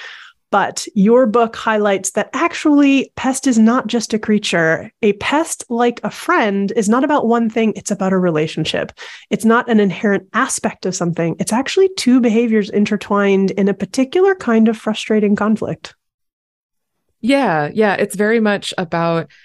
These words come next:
Speaker 2: human-wildlife conflict. And that's actually a term that, believe it or not, a lot of,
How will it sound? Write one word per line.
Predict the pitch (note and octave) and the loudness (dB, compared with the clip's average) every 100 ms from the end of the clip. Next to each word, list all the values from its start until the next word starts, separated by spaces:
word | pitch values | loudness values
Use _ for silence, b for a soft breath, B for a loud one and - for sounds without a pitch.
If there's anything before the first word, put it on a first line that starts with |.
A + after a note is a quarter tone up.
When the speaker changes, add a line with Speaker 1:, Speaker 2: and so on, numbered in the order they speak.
| b b b | b b b
Speaker 2:
human-wildlife | - A#3 A3 G#3+ G3 E3+ E3+ E3+ E3 D3+ - | -2 2 4 4 2 2 0 -2 -2 -4 -6
conflict. | - D#3+ D3+ D3 B2+ - - | -6 -4 -4 -4 -4 -6 -6
And | E3 E3 D#3+ | -4 -2 -2
that's | G3+ G#3+ | -2 -2
actually | A3 G3 | -2 -2
a | D3 | -4
term | - E3+ D#3 | -2 -4 -4
that, | D3+ C#3+ C#3+ - | -4 -4 -4 -6
believe | E3+ D#3+ | -4 -4
it | D3 | -2
or | |
not, | C#3+ - | -2 -2
a | |
lot | D3 | -2
of, | C#3 | -4